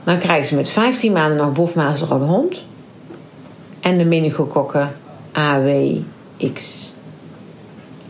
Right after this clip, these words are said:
I. Nee, A W, A W X I. Dat was vroeger alleen C, maar dat is sinds een week of zes een nieuwe vaccinatie. Ja, dus het is een type. Meningokokken is een bacterie. En heb je de type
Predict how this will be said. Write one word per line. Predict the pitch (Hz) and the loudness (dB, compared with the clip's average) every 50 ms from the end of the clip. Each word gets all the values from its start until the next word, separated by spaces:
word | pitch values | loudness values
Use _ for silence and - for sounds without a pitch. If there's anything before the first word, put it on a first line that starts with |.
| - 131 - 110 | -4 -4 -2 -2
I. | - - - | -4 -2 -2
Nee, | 180 156 156 170 - | 0 0 0 0 0
A | - 135 139 143 147 147 | 0 0 0 0 0 0
W, | 147 151 147 147 147 147 147 151 - - - - - - - - - - - - - - - | 0 0 0 0 -2 -2 -6 -8 -14 -16 -16 -16 -16 -18 -18 -18 -18 -18 -18 -18 -14 -4 -2
A | 160 160 156 143 | 0 2 2 2
W | 143 147 139 139 143 - - - - - 143 - | 2 2 4 4 2 0 -2 -6 -4 -4 -4 -2
X | - - - - - - 110 104 | -2 -8 -8 -6 -4 -2 0 0
I. | 117 - - - - - - - - | 0 -2 -4 -8 -14 -16 -16 -8 -2
Dat | - 135 | 0 2
was | 151 160 - - | 2 2 2 -2
vroeger | - - 226 196 175 - | 0 2 4 4 4 4
alleen | 151 151 160 156 147 143 | 4 4 4 4 2 2
C, | 139 - - 214 202 202 214 240 269 302 339 - - - - - - - | 2 2 2 4 4 4 4 4 4 2 2 0 -4 -10 -12 -12 -12 -8
maar | - - 139 | -6 -2 0
dat | 160 151 139 | 0 0 0
is | - | 2
sinds | - 165 156 151 135 135 | 0 2 2 2 2 2
een | 147 143 147 143 143 143 143 139 - - - - - - - - | 2 2 2 2 2 0 -2 -4 -8 -14 -20 -20 -20 -20 -18 -8
week | - 156 156 151 151 | -2 0 0 0 0
of | - - | -2 0
zes | - 165 151 151 - - | 0 0 0 0 -2 -2
een | - 151 | 0 2
nieuwe | 151 147 143 135 | 2 4 2 2
vaccinatie. | 123 147 127 127 - - 123 117 - - - - - - - - - - - - - - - - - - - - - - - - - - | 2 2 0 0 0 0 0 0 0 -2 -8 -10 -12 -14 -14 -14 -18 -20 -20 -20 -20 -20 -18 -18 -18 -18 -20 -20 -20 -20 -20 -20 -10 -6
Ja, | 190 175 | -2 0
dus | 175 160 | 0 0
het | 135 147 | 0 0
is | 139 | 2
een | 131 127 127 - | 2 2 2 0
type. | - - 220 214 220 226 226 226 | 2 2 2 4 4 2 4 4
Meningokokken | 196 160 156 147 - - 143 143 - 190 180 180 170 139 | 4 4 2 2 2 0 -2 2 0 0 2 2 0 0
is | 135 131 | 2 2
een | 135 127 | 0 0
bacterie. | 127 123 - - - 190 190 196 202 202 202 175 156 | 0 -2 -4 -2 0 2 2 2 2 2 2 2 2
En | 151 | 2
heb | 156 151 151 | 2 0 0
je | 147 139 | 0 0
de | 135 127 127 | 0 -2 0
type | - 208 202 - - 196 202 | 0 0 0 0 0 -2 -2